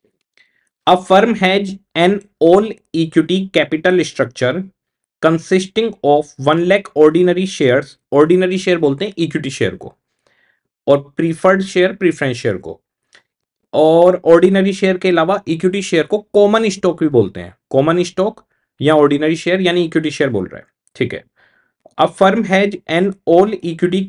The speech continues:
capital structure। अभी कंपनी के पास सारा पैसा इक्विटी कैपिटल से है, वन लाख शेयर्स उसके पास हैं,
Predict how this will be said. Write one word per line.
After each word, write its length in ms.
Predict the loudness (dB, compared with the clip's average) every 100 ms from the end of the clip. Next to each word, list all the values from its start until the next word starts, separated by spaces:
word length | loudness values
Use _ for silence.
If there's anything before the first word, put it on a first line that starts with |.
| -2
capital 420 | -2 -2 -2 -2
structure। 440 | -4 -8 -6 -10 -4
अभी 180 | -2 -2
कंपनी 320 | -2 -2 -4
के 60 | -2
पास 240 | -2 -2
सारा 160 | -4 -2
पैसा 240 | -2 0
इक्विटी 320 | 0 0 -4
कैपिटल 360 | -4 -4 -4 -6
से 200 | -4 -4
है, 100 | -6 _ _ _ _ _ _ _ _ -12
वन 220 | 0 2
लाख 180 | 2 0
शेयर्स 320 | -2 -2 -2
उसके 200 | -4 -2
पास 280 | -2 -2
हैं, 100 | -6